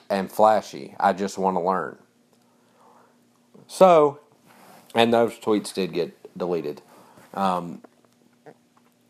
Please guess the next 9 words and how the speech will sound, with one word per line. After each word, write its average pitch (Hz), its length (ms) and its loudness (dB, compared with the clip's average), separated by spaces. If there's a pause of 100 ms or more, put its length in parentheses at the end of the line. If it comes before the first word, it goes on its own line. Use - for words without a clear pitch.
(320)
so, 113 420 4 (540)
it's 113 300 -4
been 151 320 0
said 101 600 -2
that 95 180 -2
Rodney 98 340 0
Garner, 98 400 0
and 101 180 -4
even 104 380 -4